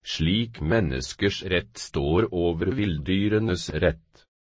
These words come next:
Derfor er det snarere bevis for en folkerettssedvane, parentes, noso munus gentium, parentes slutt,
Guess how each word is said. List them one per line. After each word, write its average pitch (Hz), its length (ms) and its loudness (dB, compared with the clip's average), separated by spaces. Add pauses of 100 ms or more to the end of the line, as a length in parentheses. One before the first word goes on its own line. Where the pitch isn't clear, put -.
Derfor 90 600 2
er 87 260 0
det 80 280 0
snarere 71 600 -2
bevis 73 560 -4
for 76 380 0
en 78 200 0
folkerettssedvane, 87 1600 0 (440)
parentes, 78 1040 0 (220)
noso 104 560 2
munus 87 580 0
gentium, 87 840 -2 (420)
parentes 92 880 0
slutt, - 560 -6